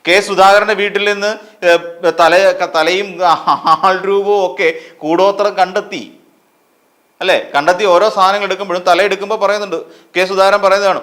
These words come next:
ഓ, എനിക്ക് കുറേ ദിവസമായിട്ട് തലയ്ക്ക് ഭയങ്കര, ആ, കനമാണ്,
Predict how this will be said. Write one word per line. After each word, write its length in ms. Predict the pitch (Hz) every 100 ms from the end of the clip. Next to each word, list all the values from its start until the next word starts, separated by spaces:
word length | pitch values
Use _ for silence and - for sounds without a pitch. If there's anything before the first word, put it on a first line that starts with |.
| -
ഓ, 100 | 190 147
എനിക്ക് 180 | 156 190 170
കുറേ 140 | 190 185
ദിവസമായിട്ട് 360 | 185 190 185 -
തലയ്ക്ക് 220 | 147 160 180
ഭയങ്കര, 420 | 160 196 196 214 202 - 185 175
ആ, 20 | -
കനമാണ്, 480 | 160 190 202 190